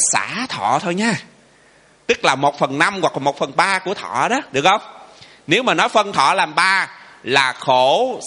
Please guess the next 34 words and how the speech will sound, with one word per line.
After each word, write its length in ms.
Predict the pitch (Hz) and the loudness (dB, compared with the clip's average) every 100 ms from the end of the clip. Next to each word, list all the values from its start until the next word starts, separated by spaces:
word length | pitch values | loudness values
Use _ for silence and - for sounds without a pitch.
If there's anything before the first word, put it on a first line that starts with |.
| - | 0
xả 440 | 123 120 185 240 - - - | 2 2 -2 -4 -8 -18 -2
và 100 | 127 | 0
lạc 260 | 127 131 143 - - - _ | 2 2 0 -8 -20 -20 _
thì 360 | - 151 160 135 | 0 2 2 0
nó 140 | 131 | 0
không 320 | 196 - 190 185 | 0 0 0 0
có 100 | 202 | 2
tương 180 | 202 | 2
ưng 160 | 180 170 | 0 2
với 180 | 185 214 - | 0 0 -6
khổ, 360 | - 110 120 - | -2 2 2 0
nó 60 | 175 | -4
không 200 | - 196 | -2 0
có 80 | 214 | 0
tương 200 | 214 180 | -2 -6
ưng 140 | 175 | -6
với 120 | 175 | -6
xả, 320 | 190 - 92 156 | -4 -2 -2 -2
nó 60 | 185 | -4
chỉ 140 | 139 | -6
tương 220 | 147 175 | -4 -2
ưng, 200 | 170 170 - | -2 -6 -2
ý, 100 | 240 - - - | -2 -2 -10 -4
không 120 | 175 | -2
tương 120 | 190 | -2
ưng 80 | 175 | -2
với 100 | 202 | 0
lạc 240 | 156 113 | 0 0
mà 60 | 127 | -2
chỉ 160 | 127 156 | -2 0
tương 140 | 202 | 0
ưng 60 | 185 | 2
với 100 | 247 | 2
gì? 220 | 185 | 2